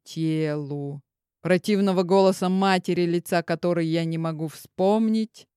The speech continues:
и тихого шепота маленькой девочки, испуганно просящей меня проснуться. Сколько я уже витаю в темноте? День? Неделю? Месяц? Но даже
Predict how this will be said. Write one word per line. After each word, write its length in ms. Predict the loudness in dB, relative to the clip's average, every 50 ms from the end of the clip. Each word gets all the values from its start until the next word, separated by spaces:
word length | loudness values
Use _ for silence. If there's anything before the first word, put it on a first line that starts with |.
| _ _ _
и 260 | -6 -4 -4 -4 -4 -6
тихого 540 | -6 -4 -4 -4 -4 -4 -4 -2 -2 -2 -4
шепота 680 | -4 -6 -6 -2 0 0 0 0 -2 -4 -4 -4 -4 -4
маленькой 600 | -2 -2 -2 -4 -4 -4 -6 -6 -6 -8 -8 -8
девочки, 920 | -6 -4 -2 0 0 0 -2 -4 -6 -10 -16 -14 -10 -8 -8 -8 -8 -10 _ _ _ _ _ _ _ _
испуганно 760 | -10 -8 -8 -10 -10 -6 -4 -4 -2 -2 -2 -4 -2 -4 -4 -6
просящей 920 | -6 -4 -4 -2 -4 -4 -6 -6 -2 -2 0 0 -2 -6 -8 -8 -8 -6
меня 440 | -6 -6 -6 -6 -6 -6 -6 -6 -6
проснуться. 1160 | -8 -8 -8 -8 -8 -8 -10 -14 -12 -10 -10 -8 -10 -10 -12 _ -20 -14 -12 -10 -10 -10 -12 -14 _ _ _ _ _ _ _
Сколько 480 | -20 -4 2 4 6 6 4 4 2 2
я 180 | 4 4 4
уже 200 | 4 4 2 2
витаю 400 | 4 2 2 4 4 4 4 4
в 60 | 2
темноте? 760 | 0 -2 0 0 2 2 0 0 0 -2 -2 0 0 -2 -4 -10 _ _ _ -8
День? 420 | 0 2 4 4 4 4 0 -2 -4 _ _ _ _ _ _ -4
Неделю? 680 | -2 0 2 2 4 6 6 6 6 4 2 2 -2 _ _ _ _ _ 0
Месяц? 600 | 2 4 6 6 4 2 0 -2 -4 -4 -8 -20 _ _ _ _ _ _ _ _ -4
Но 160 | -2 0 2
даже 560 | 4 4 4 4 4 2 2 0 0 0